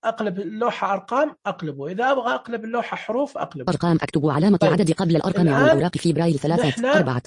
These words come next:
Speaker 2: خمسة،
Speaker 1: قلبنا
Speaker 2: ستة، ألف مكسورة.
Speaker 1: البرنامج إلى أرقام. ليش؟ عشان نبغى نتعلم كيف تكتب الأرقام بطريقة برايل.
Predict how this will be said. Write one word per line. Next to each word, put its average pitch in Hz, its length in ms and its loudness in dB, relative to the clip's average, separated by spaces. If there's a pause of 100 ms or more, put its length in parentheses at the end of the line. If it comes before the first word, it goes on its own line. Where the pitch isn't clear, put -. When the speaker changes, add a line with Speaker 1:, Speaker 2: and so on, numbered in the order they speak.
(140)
Speaker 2:
خمسة، 208 220 4
Speaker 1:
قلبنا 247 200 -2
Speaker 2:
ستة، 262 260 0 (260)
ألف 180 180 0
مكسورة. - 340 0 (500)
Speaker 1:
البرنامج 214 800 -2 (100)
إلى 226 140 -6
أرقام. 185 580 -8 (260)
ليش؟ 247 380 -4
عشان 214 340 -8
نبغى 190 220 -8
نتعلم 208 600 -6 (460)
كيف 233 240 -2
تكتب 240 500 -4 (180)
الأرقام 196 1040 -6 (400)
بطريقة 190 560 -6 (240)
برايل. 151 720 -4